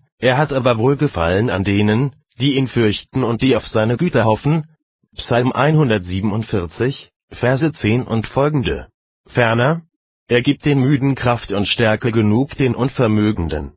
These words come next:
Er lässt die Knaben müde und matt werden und die Jünglinge straucheln, die aber auf ihn allein hoffen, die kriegen neue Kraft.“ Jesaja vierzig,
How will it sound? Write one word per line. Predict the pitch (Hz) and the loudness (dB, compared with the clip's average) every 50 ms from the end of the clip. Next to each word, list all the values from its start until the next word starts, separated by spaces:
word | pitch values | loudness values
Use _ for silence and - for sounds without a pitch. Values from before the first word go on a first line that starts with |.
| _ _ _ _ _ _ _ _ - | _ _ _ _ _ _ _ _ -2
Er | 110 120 131 | 0 0 2
lässt | 139 160 170 156 - - - | 2 0 0 -2 -6 -4 -4
die | 120 107 | -4 -2
Knaben | - - 107 107 101 98 101 117 131 | -2 -2 -2 0 0 0 0 0 2
müde | 131 131 131 131 131 135 | 2 4 4 4 2 0
und | 92 127 127 113 | -2 -2 -2 -2
matt | 135 135 135 - - | -2 -2 -2 -2 -4
werden | 98 98 90 87 131 139 127 | -2 0 0 0 0 0 0
und | 107 107 - | -2 -2 -2
die | 127 123 113 | -2 0 2
Jünglinge | 127 156 170 160 127 107 104 104 | 2 2 2 2 2 2 2 0
straucheln, | - - - - 117 123 147 143 - 104 110 113 120 143 139 - _ _ _ | -2 -4 -4 -2 -2 0 0 0 -2 -2 0 0 0 -2 -4 -6 _ _ _
die | - 117 127 156 160 - | -6 -2 -2 0 0 0
aber | - 101 95 117 131 110 | 0 0 2 2 0 0
auf | 117 123 - | -2 -2 -4
ihn | - 123 - | -4 -4 -2
allein | 110 113 120 120 127 127 127 | -2 -2 0 0 0 0 2
hoffen, | 113 107 104 - 143 147 165 156 - _ _ _ _ - | 0 0 0 0 0 0 0 -2 -4 _ _ _ _ -6
die | 123 | -6
kriegen | 113 - - 131 123 104 101 98 | -4 -2 -4 -4 -2 -2 0 0
neue | 104 101 113 123 | 0 0 0 -2
Kraft.“ | 127 - 170 147 120 - - - - - _ _ _ _ _ _ _ _ _ _ _ _ _ _ _ _ _ _ _ _ | -2 -2 0 0 0 -2 -6 -12 -20 -20 _ _ _ _ _ _ _ _ _ _ _ _ _ _ _ _ _ _ _ _
Jesaja | - 110 127 139 113 101 123 123 123 110 120 123 120 | -2 0 0 2 2 2 0 0 2 2 2 0 0
vierzig, | - - 104 95 92 - - - 123 135 131 - - | 0 0 -2 -2 -2 -2 -2 -2 0 0 -2 -4 -12